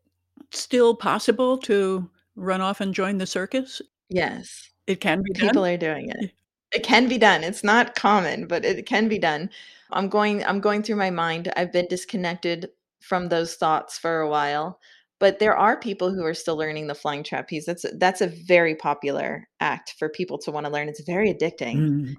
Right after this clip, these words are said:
Speaker 2: you know?
Speaker 1: mm-hmm.
Speaker 2: Uh, there's an adrenaline rush you get when you do it. So I think you, people love that adrenaline rush and they want to keep doing it. Uh, there is a lot of flying trapeze artists who do not come from a circus background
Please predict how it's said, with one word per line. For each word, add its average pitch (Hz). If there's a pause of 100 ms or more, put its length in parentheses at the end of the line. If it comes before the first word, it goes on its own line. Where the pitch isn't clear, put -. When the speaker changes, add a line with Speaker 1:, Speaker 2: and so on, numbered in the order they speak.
Speaker 2:
you 165
know? 156
Speaker 1:
mm-hmm. - (420)
Speaker 2:
Uh, 147
there's 180
an 175
adrenaline 165
rush 196
you 185
get 156
when 175
you 160
do 151
it. 226
So 175
I 151
think 175
you, 175
people 170
love 147
that 165
adrenaline 170
rush 180
and 156
they 151
want 151
to 139 (100)
keep 185
doing 165
it. 247 (680)
Uh, 180
there 180
is 180
a 185
lot 165
of 160
flying 156
trapeze 151
artists 139 (140)
who 180
do 151
not 143
come 147
from 143
a 139
circus -
background -